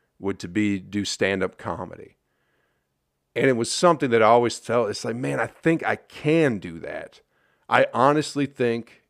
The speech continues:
and I thought, that I could do it. I think I had it in me, or I thought I had it in me.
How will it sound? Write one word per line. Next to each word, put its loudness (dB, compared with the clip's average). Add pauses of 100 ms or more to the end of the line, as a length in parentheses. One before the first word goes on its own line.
and -6
I -4
thought, 4 (520)
that 0
I 2
could -2
do 2
it. -14 (920)
I -2
think 0
I 4
had 2
it 0
in -4
me, -12
or -2
I -2
thought 4
I 0
had -6
it -14
in -18
me. -20